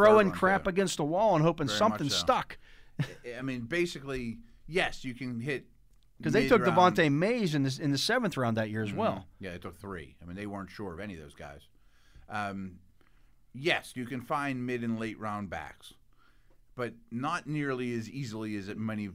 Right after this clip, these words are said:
Speaker 2: tend to
Speaker 1: No.
Speaker 2: think. And there are examples of James Robinson
Speaker 1: Like, we're, you're,
Speaker 2: and,
Speaker 1: you're
Speaker 2: you
Speaker 1: talking
Speaker 2: know.
Speaker 1: about Leonard Fournette being a bust. Leonard
Speaker 2: Mm-hmm.
Speaker 1: Fournette's been a thousand-yard back.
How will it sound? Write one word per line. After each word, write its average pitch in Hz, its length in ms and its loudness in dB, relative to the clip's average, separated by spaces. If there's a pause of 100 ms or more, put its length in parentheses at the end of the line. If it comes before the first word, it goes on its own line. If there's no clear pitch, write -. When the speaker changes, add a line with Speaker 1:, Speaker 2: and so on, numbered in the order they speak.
Speaker 2:
tend 104 280 -8
to 135 60 0
Speaker 1:
No. 110 140 -2
Speaker 2:
think. 101 400 -8 (120)
And 120 160 -6
there 120 140 -2
are 139 200 -2
examples 110 640 -8
of 107 160 -10
James 107 360 -10
Robinson 87 340 -8
Speaker 1:
Like, 147 160 0
we're, 233 80 4
you're, 196 220 -2
Speaker 2:
and, - 100 -6
Speaker 1:
you're 202 140 2
Speaker 2:
you - 60 0
Speaker 1:
talking 196 280 6
Speaker 2:
know. 165 60 2
Speaker 1:
about 156 200 4
Leonard 160 280 4
Fournette 151 440 0
being 117 200 0
a 98 60 -4
bust. 131 680 -6
Leonard 208 240 0
Speaker 2:
Mm-hmm. 196 120 -4
Speaker 1:
Fournette's 196 220 4
been 147 120 2
a 135 40 0
thousand-yard 120 560 0
back. 143 440 -4